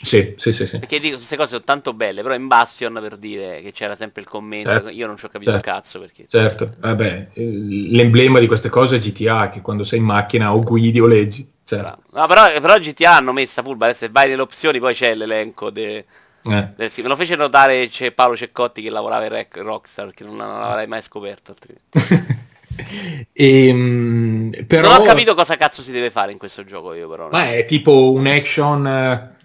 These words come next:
Speaker 1: sì, parlare di action è fin
Speaker 2: <laughs>
Speaker 1: troppo, eh, sì, sei, hai, hai un'arma bianca e un'arma da fuoco, e, anzi, ne hai due, due armi bianche e due armi da fuoco, una che spara,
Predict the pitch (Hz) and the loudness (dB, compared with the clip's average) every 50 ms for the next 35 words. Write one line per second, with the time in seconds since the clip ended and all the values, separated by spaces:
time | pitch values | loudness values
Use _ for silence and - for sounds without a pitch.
0 | _ _ _ _ _ - - 127 104 90 95 - _ - 113 110 113 117 117 120 | _ _ _ _ _ -12 -8 -8 -8 -8 -10 -10 _ 0 0 2 2 2 2 0
1 | 113 107 113 117 120 117 - - 123 117 110 107 - - _ _ - - - 113 | 0 2 2 2 2 2 0 -4 -4 -4 -4 -6 -8 -12 _ _ -16 -14 -14 -12
2 | 110 - 117 110 117 107 107 107 107 - - 104 101 101 98 95 92 95 98 98 | -12 -12 -12 -10 -6 -4 -4 -4 -4 -6 -8 -8 -6 -4 -4 -4 -6 -8 -12 -14
3 | - _ _ - - - _ - - - - _ _ _ _ _ - 123 120 117 | -18 _ _ -20 -20 -20 _ -20 -20 -20 -20 _ _ _ _ _ -4 0 0 2
4 | 117 113 110 110 110 110 107 - 135 135 117 104 101 101 - - 120 117 117 117 | 2 2 2 2 0 0 0 2 4 4 4 4 2 0 0 0 2 4 4 4
5 | 113 113 117 117 120 117 110 123 - - 127 135 135 - - - 131 131 135 139 | 4 4 4 4 2 0 -2 -4 -4 -2 -2 -2 -2 -2 -2 0 0 2 4 4
6 | 139 139 139 139 147 147 143 139 139 135 131 127 123 123 120 117 117 113 113 113 | 4 4 4 4 2 2 2 0 0 0 0 0 0 0 0 0 0 -2 -2 -2
7 | 110 123 131 135 135 127 120 113 - 113 107 107 104 120 - - 123 117 120 120 | -2 0 0 0 0 -2 -4 -2 -2 0 0 0 -2 -4 -6 -4 -4 -2 -2 0
8 | 117 117 120 120 120 117 117 113 113 107 107 107 107 107 117 117 113 - 147 131 | 0 2 2 2 2 2 2 2 4 4 4 4 2 2 0 0 0 2 2 2
9 | 117 110 113 - 120 120 135 147 147 - _ _ _ _ _ - 127 123 120 117 | 2 2 0 -2 -2 0 0 -2 -4 -8 _ _ _ _ _ 0 2 4 4 6
10 | 117 117 117 113 113 - - 123 123 113 110 - 117 113 117 117 110 101 101 101 | 4 4 2 0 -2 -2 0 0 0 0 -2 -4 -4 -2 0 2 2 0 0 -2
11 | 101 147 160 180 202 208 202 196 196 196 208 - - _ _ _ 190 - 123 131 | -4 -4 -2 2 6 6 6 6 6 4 2 -2 -8 _ _ _ -8 -4 0 2
12 | 135 143 139 139 127 120 117 120 127 143 151 147 151 131 120 117 113 113 110 110 | 2 2 2 0 -2 -2 0 0 0 0 -2 -2 -2 0 2 2 2 2 2 0
13 | 104 107 107 - - 113 107 104 - 120 110 110 113 110 123 113 - - 113 110 | -2 -2 -4 -2 -2 -2 0 0 -2 -2 -2 -2 0 -2 -2 -4 -2 0 2 2
14 | 110 110 107 104 - - | 4 2 2 0 -2 -8